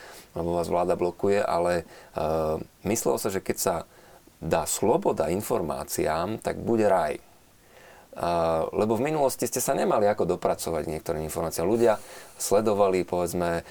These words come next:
Vatikánsky rozhlas, alebo, e, Hlas Ameriky, Slobodnú Európu a tak ďalej. To boli jediné také zdroje, ktoré neboli, hm, jak sa hovorilo, že pravda, že pravdivá je teda názov novín, polopravdivé sú, e, predpovede počasia a tak ďalej a potom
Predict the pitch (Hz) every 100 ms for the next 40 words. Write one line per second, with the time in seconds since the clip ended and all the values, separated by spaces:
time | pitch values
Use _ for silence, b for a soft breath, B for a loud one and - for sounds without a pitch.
0 | B - - - 165 - - 78 73 76
1 | 85 85 85 80 B B - 80 78 78
2 | 78 156 - - - - 87 82 76 76
3 | - 80 98 92 85 - 76 82 - -
4 | - 170 82 165 - B B B - 101
5 | 107 135 131 113 110 101 87 101 117 98
6 | - 98 104 113 107 101 101 104 101 -
7 | - - - - 87 - - 87 87 87
8 | - - 87 92 98 98 B B B -
9 | 87 87 85 - 87 90 90 87 85 85
10 | 85 82 82 80 85 85 87 90 92 92
11 | 92 95 110 101 - 92 85 - 87 87
12 | 87 85 - 80 80 76 76 78 80 -
13 | - - 90 87 87 90 98 - 98 95
14 | 92 - 90 180 92 87 87 - - 87